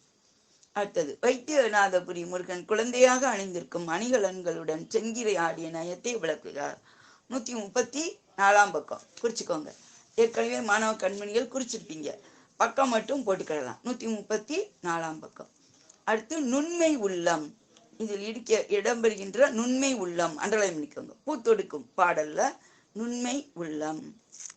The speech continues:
அந்த பூக்களின் மேல் கொண்ட கருணை. பூக்கள் மென்மையானவை. மாற்றங்க-, அ, என்று இரண்டு கு-, பாயிண்ட் வச்சுக்கலாம். அதான் நுண்மை உள்ளம். பூக்கள் மென்மையானவை.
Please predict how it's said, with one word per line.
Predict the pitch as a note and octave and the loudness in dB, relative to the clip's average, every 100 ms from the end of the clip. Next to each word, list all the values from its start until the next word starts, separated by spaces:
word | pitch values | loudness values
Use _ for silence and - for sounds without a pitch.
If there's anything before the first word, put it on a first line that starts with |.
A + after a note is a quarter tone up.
| _ - _ _ - - - - _ | _ -20 _ _ -20 -20 -20 -20 _
அந்த | G#3 G#3 F3 | -6 -2 -4
பூக்களின் | - D#4 C#4+ D4 C4 A3 | -2 -4 4 4 4 -2
மேல் | G3+ A3 | -2 -2
கொண்ட | A3+ A#3 A3+ B3+ E4 - _ | 0 0 2 0 0 -4 _
கருணை. | F#3 E3+ F3 F3 F3 F3+ F3 E3 D#3 - _ _ _ - - _ | 0 0 0 -4 -2 -2 -4 -6 -12 -16 _ _ _ -20 -20 _
பூக்கள் | - D#4 D#4 D4+ E4+ A4 - | -6 -6 2 2 2 -6 -6
மென்மையானவை. | A3 A3+ C4+ C4+ G#3+ E3+ D#3 D#3 E3 E3+ D#3+ D3 - _ _ _ _ _ _ _ - | -4 -2 0 2 4 2 0 -2 -2 -2 -6 -10 -12 _ _ _ _ _ _ _ -4
மாற்றங்க-, | A3 C#4 C#4+ D4 C#4 B3 - | 2 2 4 0 2 0 2
அ, | G3 - | 2 2
என்று | - A#3+ B3 D#4+ | -4 -4 -2 -2
இரண்டு | C4 A#3 C4 D4 | 0 0 0 -2
கு-, | A3 G3 | 4 4
பாயிண்ட் | F#3 A3+ B3 | 6 4 4
வச்சுக்கலாம். | A3+ - - E3 F#3 | -2 -2 -2 2 4
அதான் | B3+ | 2
நுண்மை | A3 G#3+ A3+ G3+ | 2 0 -2 -2
உள்ளம். | E3 D3+ - _ _ _ _ _ _ | -4 -8 -10 _ _ _ _ _ _
பூக்கள் | - C#4 - - F4+ G#4+ _ _ _ | -6 -6 0 2 4 0 _ _ _
மென்மையானவை. | - A#3 B3 B3+ A3 E3+ D#3+ D3+ E3 E3 D3+ | -6 -4 -2 0 2 2 0 -4 -4 -4 -10